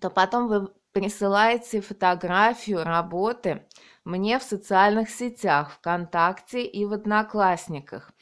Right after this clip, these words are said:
Ссылки на мои странички, вот я и в описании к этому видео добавлю. И есть они на главной странице на Ютубе в шапочке.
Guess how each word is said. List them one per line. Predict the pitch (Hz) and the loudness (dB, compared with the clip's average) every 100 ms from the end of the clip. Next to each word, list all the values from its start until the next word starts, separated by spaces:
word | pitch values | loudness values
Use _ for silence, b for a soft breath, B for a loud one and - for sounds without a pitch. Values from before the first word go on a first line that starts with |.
| B B B | B B B
Ссылки | - - 262 262 240 214 | -16 -6 2 2 2 0
на | 180 185 | -2 0
мои | 190 196 208 196 | 2 2 2 0
странички, | 190 - 190 202 214 196 - - 160 | -2 -2 2 2 2 0 -4 -8 -6
вот | 160 165 | -6 -6
я | 180 170 | -4 -2
и | |
в | 165 | -2
описании | 170 190 - 226 247 247 233 | -4 -8 -4 0 0 0 -2
к | 240 | -4
этому | 220 220 214 214 | -4 -2 0 0
видео | 208 220 196 208 196 190 - b b b b b b | -2 -4 -2 0 0 -2 -8 b b b b b b
добавлю. | - 196 196 202 196 185 180 175 165 - | 2 4 6 6 8 6 4 -2 -2 -6
И | - 196 | -6 -6
есть | 190 214 262 269 | -4 -2 -2 0
они | 208 185 220 | 0 2 0
на | 220 190 | 2 0
главной | 185 196 202 185 175 | 4 6 6 6 -4
странице | - 175 175 175 214 269 - 196 | -6 -2 -2 0 -2 -4 -4 -2
на | 180 | -2
Ютубе | 175 175 165 220 240 226 | -2 -4 -4 -4 -2 -2
в | 226 | -4
шапочке. | - 208 202 196 165 - - - | 0 8 8 8 -2 -10 -10 -16